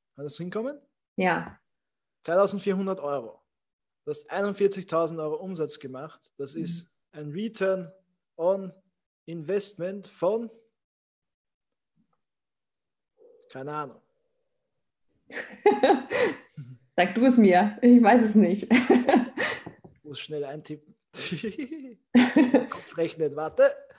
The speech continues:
Speaker 1: Einundvierzigtausend durch zweitausendvierhundert. Du hast aus jedem Euro, den du in Facebook gesteckt hast, halt dich fest, hast du siebzehn Euro bekommen.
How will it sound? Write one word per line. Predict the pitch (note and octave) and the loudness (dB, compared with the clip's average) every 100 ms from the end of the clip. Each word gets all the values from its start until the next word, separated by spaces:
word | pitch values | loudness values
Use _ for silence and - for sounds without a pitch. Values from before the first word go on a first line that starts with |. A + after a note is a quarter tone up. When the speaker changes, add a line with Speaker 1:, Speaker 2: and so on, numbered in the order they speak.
| _ _ _ _ _ _ _ | _ _ _ _ _ _ _
Speaker 1:
Einundvierzigtausend | D3+ D#3 D#3+ D3+ D3+ D#3+ D#3+ D#3 | -10 -8 -8 -10 -6 -4 -4 -8
durch | C#3+ | -10
zweitausendvierhundert. | D3 D3 D3+ C#3 C#3+ C#3+ C3+ C#3 C#3 C#3+ D3 _ _ _ _ _ _ _ _ - | -8 -6 -8 -12 -16 -16 -14 -16 -20 -20 -20 _ _ _ _ _ _ _ _ -2
Du | |
hast | E3 F3+ - - - | 2 2 -2 -8 -4
aus | E3 | -4
jedem | D3+ A3+ B3+ B3+ | 0 0 0 -2
Euro, | A3 G#3+ G3 A3 B3+ - - | 4 6 6 4 2 -6 -2
den | F3+ | 0
du | F3+ | -2
in | E3+ | -6
Facebook | - A#3 B3+ - G#3 | 4 4 4 -4 -6
gesteckt | F#3 - F3 E3 - | -6 -2 -2 -2 -4
hast, | F#3+ A3+ - _ _ _ | -6 -6 -12 _ _ _
halt | D3 D3 | -8 -8
dich | D3 - | -10 -8
fest, | G3 C3+ - _ _ _ _ | -8 -8 -14 _ _ _ _
hast | D3 D3 - | -10 -10 -10
du | |
siebzehn | C#3 C3+ G#3+ G#3+ - G3 | -10 -6 -6 -6 -8 -8
Euro | E3 D#3 C#3+ | -6 -6 -6
bekommen. | C#3 C3+ B2+ A2+ - | -10 -16 -20 -20 -20